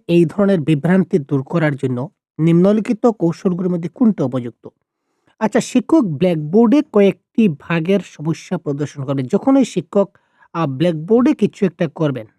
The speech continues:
যখনই ব্ল্যাকবোর্ডে কিছু একটা করবেন বা বাংলা হলে কৃষ্ণ ফলক লেখা থাকবে, কৃষ্ণ, বাংলা তো থাকবে না আপনাদের ম্যাথসে, যাই হোক। তো ব্ল্যাকবোর্ডে যদি কিছু থাকে যে শিক্ষক ব্ল্যাকবোর্ডে কিছু করছেন, ব্ল্যাকবোর্ডে লিখে দিচ্ছেন, তাহলে এটা কারেক্ট আনসার কখন হবে না? এটা কাটলেন। ক্লিয়ার?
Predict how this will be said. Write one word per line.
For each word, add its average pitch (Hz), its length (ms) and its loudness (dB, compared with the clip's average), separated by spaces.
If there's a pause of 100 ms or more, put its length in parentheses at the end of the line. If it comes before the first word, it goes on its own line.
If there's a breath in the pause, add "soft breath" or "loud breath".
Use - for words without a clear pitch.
(280)
যখনই 220 300 0
ব্ল্যাকবোর্ডে 175 580 -4
কিছু - 300 -6
একটা 147 140 -10
করবেন 170 300 -2 (520)
বা 165 140 0
বাংলা 170 380 0
হলে 214 160 0
কৃষ্ণ 262 460 0
ফলক 156 360 -2
লেখা 135 240 -14
থাকবে, 156 280 -10
কৃষ্ণ, - 320 -16
বাংলা 156 180 -4
তো 226 80 -4
থাকবে 165 320 -4
না 196 80 2
আপনাদের 156 320 -6
ম্যাথসে, 135 340 -12
যাই 147 180 -4
হোক। 208 140 -8 (420)
তো - 80 0
ব্ল্যাকবোর্ডে 180 680 2 (100)
যদি 196 160 4
কিছু - 280 -4 (100)
থাকে 151 300 -8 (100)
যে 147 140 -14
শিক্ষক 202 420 -2
ব্ল্যাকবোর্ডে 170 420 0
কিছু 180 240 -8
করছেন, 160 460 -6
ব্ল্যাকবোর্ডে 151 400 -8
লিখে 156 220 -8
দিচ্ছেন, 156 320 -6 (500)
তাহলে 214 160 2
এটা 196 100 0
কারেক্ট 180 320 -4
আনসার 180 220 -2
কখন 170 280 -4
হবে 185 160 0
না? 208 80 2
এটা 143 140 -6
কাটলেন। 120 360 -18 (460)
ক্লিয়ার? 233 260 2